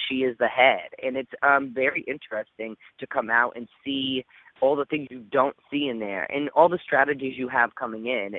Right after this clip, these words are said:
They just go right out the window 'cause I was like, "I'm gonna go in there and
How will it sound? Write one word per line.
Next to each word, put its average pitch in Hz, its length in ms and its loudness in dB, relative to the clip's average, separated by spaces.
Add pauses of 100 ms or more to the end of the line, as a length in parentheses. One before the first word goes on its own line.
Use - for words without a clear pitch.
They 123 160 -2
just 143 160 -6
go 127 140 4 (160)
right 110 260 4
out 110 200 6
the 92 80 -6
window 92 540 -6
'cause 107 120 -6
I 110 180 4
was 113 220 -8
like, 104 200 0
"I'm 117 120 -2
gonna 113 120 -4
go 107 220 0
in 107 80 -6
there 110 260 -2
and 101 120 -14